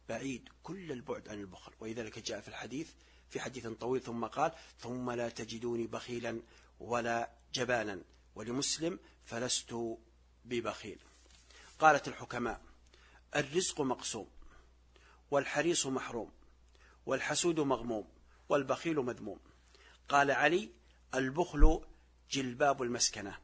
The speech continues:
وربما دخل السخي بسخائه الجنة". قال ابن عبد البر: "أجمعت الحكماء على أربع كلمات: لا تحمل قلبك ما لا يطيق،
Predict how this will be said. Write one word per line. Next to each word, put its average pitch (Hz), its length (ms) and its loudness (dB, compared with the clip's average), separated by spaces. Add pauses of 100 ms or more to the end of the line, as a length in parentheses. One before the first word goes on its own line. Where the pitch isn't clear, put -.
(340)
وربما 123 680 2
دخل 123 380 -2
السخي 147 600 0 (340)
بسخائه 123 600 0
الجنة". 104 440 -8 (100)
قال 151 140 6
ابن 143 160 2
عبد 131 200 -2
البر: 123 280 0 (840)
"أجمعت 165 520 4
الحكماء 147 500 -2
على 131 160 -2
أربع 123 260 -2
كلمات: 104 440 -10 (1300)
لا 170 200 8
تحمل 160 400 2
قلبك 156 680 -4
ما 120 180 -4
لا 110 80 -6
يطيق، - 400 -12